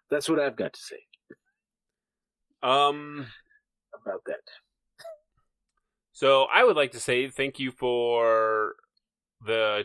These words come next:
Speaker 2: time that you did give us to the podcast. It's a big commitment to be on the show for three years. It's not, I think it's, it's easy to be like, "Hey, you show up for an hour, you record, and then you're out." But there's a lot that goes into the show. There's a lot of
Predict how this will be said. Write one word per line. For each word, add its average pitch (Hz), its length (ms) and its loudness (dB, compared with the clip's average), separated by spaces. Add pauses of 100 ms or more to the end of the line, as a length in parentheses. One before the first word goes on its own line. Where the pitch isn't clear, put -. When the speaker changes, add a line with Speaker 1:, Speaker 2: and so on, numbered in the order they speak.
Speaker 2:
time 120 220 -2
that 117 100 -4
you 110 140 -12
did 127 180 -4
give 135 160 -6
us 147 160 -12
to 135 80 -10
the 117 80 -8
podcast. 156 520 -6 (120)
It's 110 260 -12
a 101 240 -4
big 131 160 -8
commitment 117 440 -8
to 120 80 -12
be 104 160 -10
on 113 100 -6
the 107 80 -10
show 104 320 -8
for 147 80 -18
three 147 220 -16
years. 202 320 -18 (100)
It's - 160 -14
not, 117 200 -4 (1200)
I 123 80 -2
think 156 280 -4
it's, 127 240 -4
it's 131 200 -8
easy 135 260 -8
to 120 100 -10
be 120 140 -8
like, 120 220 -2
"Hey, 185 100 -2
you 98 220 -8
show 127 300 -6
up 135 220 -6
for 120 120 -6
an 117 80 -8
hour, 117 280 -6
you 110 160 -10
record, 110 480 -6
and 101 120 -8
then 95 100 -12
you're 90 160 -10
out." 92 300 -6
But 113 220 -4 (280)
there's 175 160 -2
a 156 60 -6
lot 107 300 0
that 104 120 -4
goes 101 200 -4
into 101 180 -12
the 98 80 -12
show. 98 360 -6
There's 143 200 -6
a 101 60 -8
lot 95 340 -4
of 92 240 -6